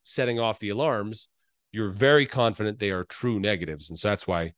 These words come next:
with a sensitive test, if it comes back negative, you can rule out the condition. That's a highly sensitive test. So again,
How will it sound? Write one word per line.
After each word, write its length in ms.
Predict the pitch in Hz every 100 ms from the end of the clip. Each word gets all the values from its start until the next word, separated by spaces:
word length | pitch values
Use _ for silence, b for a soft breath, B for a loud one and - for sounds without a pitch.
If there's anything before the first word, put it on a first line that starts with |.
| _ _ _
with 100 | -
a 80 | 92
sensitive 500 | 87 - 143 139 127
test, 460 | - 113 104 - -
if 100 | 117
it 60 | 120
comes 240 | 131 117
back 200 | 113 107
negative, 320 | 107 98 90 80
you 120 | 80
can 160 | 90
rule 240 | 82 104 95
out 160 | 90
the 80 | -
condition. 480 | 90 82 80 80 78 _ b b b -
That's 220 | 95 -
a 80 | 73
highly 360 | - 104 90 87
sensitive 440 | - 82 78 71
test. 240 | 76 -
So 220 | - 101 80 _ -
again, 300 | 82 73 69